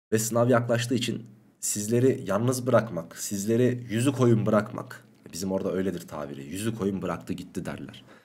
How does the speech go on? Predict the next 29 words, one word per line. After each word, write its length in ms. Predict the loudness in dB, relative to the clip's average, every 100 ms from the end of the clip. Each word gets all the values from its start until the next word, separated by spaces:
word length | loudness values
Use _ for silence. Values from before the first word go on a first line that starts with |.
| _ -10
Sizleri 320 | -2 0 0
yüzü 260 | 0 0
koyun 400 | 2 0 0 -4 -4
bırakmak 380 | 0 0 -2 -6
istemiyorum 560 | -4 -4 -4 -4 -8 -8
gençler. 500 | -6 -6 -6 -10 -10 -20 -20 -20 _ _ _ -6
Ee, 340 | -2 0 -2 0
tamam 240 | 0 0
hastayız 460 | 0 0 0 0 0
eyvallah 420 | -2 -2 -6 -6
ama 300 | -6 -6 -8
sesimden 580 | -6 -4 -4 -2 -2 -2
belli 200 | -6 -8
zaten. 380 | -8 -10 -12 -12 -14 -20 _
Sabahtan 640 | -8 -2 0 0 0 2 0
beri 160 | -2
içmediğim 680 | -4 -6 -6 -6 -4 -6 -6 -8
bitki 240 | -10 -8
çayı 220 | -6 -4
kalmadı. 480 | -4 -8 -8 -10 -14 -18 -12
İçmediğim 540 | -8 -6 -6 -4 -6 -4
ilaç 280 | -6 -6
kalmadı. 420 | -6 -8 -8 -12 -10
Antibiyotik 580 | -8 -6 -2 -2 -2 -6
de 100 | -6
kullanıyorum 480 | -6 -8 -8 -12 -14
bir 60 | -14
yandan 240 | -10 -4
ama 300 | -2 -2 -6